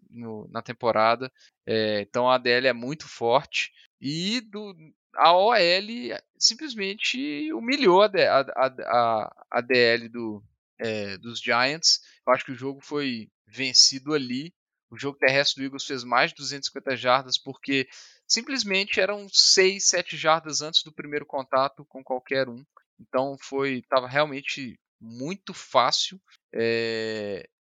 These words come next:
e só pra vocês terem ideia, o, o Lane Johnson, e que aí eu vou entrar em outro ponto depois, ele cedeu zero por cento de,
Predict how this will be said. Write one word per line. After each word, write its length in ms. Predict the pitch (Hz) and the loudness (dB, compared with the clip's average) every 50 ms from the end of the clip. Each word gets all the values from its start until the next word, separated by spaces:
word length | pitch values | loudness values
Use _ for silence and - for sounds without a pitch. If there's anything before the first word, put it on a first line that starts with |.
| _ _ _ | _ _ _
e 80 | - | 0
só 160 | 147 - - 226 | 2 2 2 2
pra 80 | - | 2
vocês 120 | - - - | 2 2 2
terem 180 | 330 - 359 | 2 2 0
ideia, 480 | 339 214 147 151 165 180 160 120 98 - | 0 2 2 2 4 4 2 0 0 -2
o, 280 | - 127 147 - - 143 | -6 -14 -16 -14 -12 -10
o 20 | |
Lane 240 | 143 139 170 202 220 | -6 -4 -4 -4 -6
Johnson, 560 | 170 135 143 156 196 208 - - 120 107 107 _ _ _ _ | -8 -8 -6 -2 0 0 0 0 -4 -8 -18 _ _ _ _
e 80 | - | -20
que 160 | 117 _ - 139 | -18 _ 2 4
aí 200 | 127 127 147 160 | 4 4 2 -2
eu 120 | 160 143 | -4 -6
vou 120 | 131 143 | -6 -8
entrar 200 | 135 127 - 135 | -8 -6 -6 -10
em 40 | 131 | -10
outro 180 | 127 127 127 _ | -10 -12 -16 _
ponto 220 | _ 123 123 123 | _ -16 -14 _
depois, 360 | - 110 - - 156 165 - - - - - - - - _ | -14 -14 -12 -10 -4 -4 -4 -6 -6 -18 -18 -18 -18 -18 _
ele 160 | _ - 160 175 | _ -4 0 4
cedeu 640 | - - - 202 180 160 160 185 208 220 - - | 4 6 6 6 4 4 4 2 2 2 0 -8
zero 520 | 147 127 123 - 156 165 190 214 214 220 - _ _ _ | -6 -4 -2 0 4 4 4 4 4 -2 -10 _ _ _
por 260 | 247 262 - - - | -6 -6 -4 -2 4
cento 540 | - - - - 180 190 220 226 _ - 214 | 6 6 6 4 2 -2 -6 -10 _ -14 -14
de, 200 | 185 175 190 - | -12 -12 -14 -14